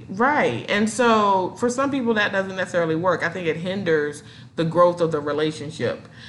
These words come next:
um, in some way. So, I don't know. We'll see. You know.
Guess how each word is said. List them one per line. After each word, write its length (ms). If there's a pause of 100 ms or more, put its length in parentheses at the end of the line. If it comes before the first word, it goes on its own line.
(240)
um, 520
in 160
some 300
way. 220
So, 360 (720)
I 120
don't 100
know. 140
We'll 160
see. 440 (560)
You 140
know. 380